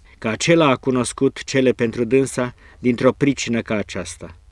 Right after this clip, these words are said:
Odată când el a zis să se facă două ferestre la o baie care se zidea, ea a poruncit să se facă trei. Și întrebând-o pentru care pricină a învățat să facă trei ferestre,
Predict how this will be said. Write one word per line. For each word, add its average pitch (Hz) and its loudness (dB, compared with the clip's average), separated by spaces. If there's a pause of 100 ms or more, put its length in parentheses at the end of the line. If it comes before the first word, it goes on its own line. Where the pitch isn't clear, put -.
(420)
Odată 151 4
când 131 2
el 151 6
a 120 4
zis 139 0
să - -6
se 113 -6
facă 139 -2
două 131 6
ferestre 113 0
la 117 0
o 117 4
baie 113 0
care 104 -2
se 104 -6
zidea, 104 -2 (480)
ea 165 4
a 170 4
poruncit 143 2
să - -6
se 127 -2
facă 139 -4 (120)
trei. 92 -4 (400)
Și - -2
întrebând-o 165 6
pentru 151 0
care 208 4
pricină 123 0
a 120 2
învățat 120 0
să - -6
facă 127 -2
trei 117 2
ferestre, 131 0